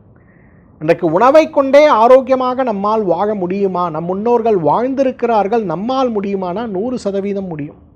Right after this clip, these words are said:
உணவே மருந்து அப்படிங்கிற அடிப்படை கொள்கையை கொண்டு உணவை கொண்டு ஆரோக்கியமாக வாழ்கின்ற இந்த முயற்சியை புரிந்து எடுக்கக்கூடிய ஒரு முயற்சியாகவும், உணவு, நீர், காற்று, தூக்கம், உடல் சுத்தி, மனோசுத்தி,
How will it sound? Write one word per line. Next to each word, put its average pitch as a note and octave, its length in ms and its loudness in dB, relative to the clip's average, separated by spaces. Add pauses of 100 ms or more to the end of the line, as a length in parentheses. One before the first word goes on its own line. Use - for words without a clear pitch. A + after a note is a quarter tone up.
(140)
உணவே A#3 480 8
மருந்து A#3+ 480 0
அப்படிங்கிற A3 460 -4 (120)
அடிப்படை B3 600 -2
கொள்கையை G3 560 0
கொண்டு E3+ 340 -8 (800)
உணவை C#4+ 500 6
கொண்டு C#4+ 300 2 (100)
ஆரோக்கியமாக C4 800 0
வாழ்கின்ற G3+ 560 -2 (140)
இந்த F3+ 260 -6
முயற்சியை E3+ 640 -4 (240)
புரிந்து C4 560 -4
எடுக்கக்கூடிய G3+ 720 -2
ஒரு E3 160 -2
முயற்சியாகவும், E3 1000 -4 (400)
உணவு, B3 420 4 (100)
நீர், A#3 380 -2 (140)
காற்று, A3 480 2 (160)
தூக்கம், A#3 500 -6 (120)
உடல் C4 340 2
சுத்தி, G#3+ 460 -4
மனோசுத்தி, G#3+ 680 -2